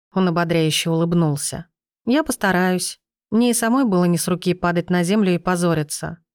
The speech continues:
Но стоило быть осторожнее, наездница из меня никудышная. «Кстати, вот подъехал и принц. А с кем это он там разговаривает?»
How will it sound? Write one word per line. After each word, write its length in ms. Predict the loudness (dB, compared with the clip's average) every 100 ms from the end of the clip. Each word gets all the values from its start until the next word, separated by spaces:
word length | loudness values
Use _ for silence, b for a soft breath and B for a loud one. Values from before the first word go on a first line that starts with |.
| _ -2
Но 160 | -2
стоило 340 | 0 0 0 2
быть 200 | 0 -2
осторожнее, 720 | -2 0 2 2 2 2 2
наездница 600 | 0 2 2 2 0 -2
из 100 | 0
меня 260 | 2 2
никудышная. 880 | 0 -2 -2 0 -2 -2 -4 -4 -8 _ _ _ _ _
«Кстати, 520 | -10 -4 -2 -2 0 0
вот 200 | 0 -2
подъехал 440 | 0 0 0 0
и 40 | 0
принц. 480 | 0 0 -2 -8 -16 _ _ _
А 100 | -6
с 100 | -6
кем 240 | 0 2
это 160 | 2 2
он 140 | 2
там 200 | 2 2
разговаривает?» 960 | 2 0 0 0 0 0 0 -2 -2 -10